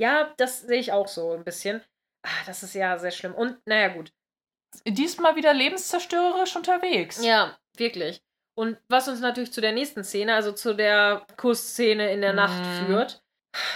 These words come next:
Speaker 1: Ja, schwierig.
Speaker 2: Wie kommt
Speaker 1: Also
Speaker 2: man auf so eine bescheuerte Idee?
Speaker 1: Ja, ich muss auch sagen, ähm, ich möchte das jetzt mal gerade mit der Szene mit Mary vergleichen.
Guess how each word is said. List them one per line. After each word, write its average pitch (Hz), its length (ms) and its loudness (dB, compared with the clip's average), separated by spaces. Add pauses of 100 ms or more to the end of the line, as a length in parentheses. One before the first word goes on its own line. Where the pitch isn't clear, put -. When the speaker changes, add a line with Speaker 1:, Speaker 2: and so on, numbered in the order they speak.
(640)
Speaker 1:
Ja, 220 220 4
schwierig. 175 720 -6
Speaker 2:
Wie 202 100 -2
kommt 233 140 2
Speaker 1:
Also 240 140 6
Speaker 2:
man 240 100 10
auf 208 120 4
so 220 100 -2
eine 214 120 4
bescheuerte 190 640 0
Idee? 160 600 -8
Speaker 1:
Ja, 202 260 0 (180)
ich 269 120 -4
muss 330 180 0
auch 294 80 2
sagen, 277 420 0
ähm, 233 400 2
ich 247 120 -8
möchte 302 240 2
das 277 160 2
jetzt 262 180 -2
mal 240 140 0
gerade 240 320 4
mit 247 220 -4
der 240 220 4
Szene 240 360 -4
mit 214 160 -6
Mary 190 340 0
vergleichen. 160 840 -8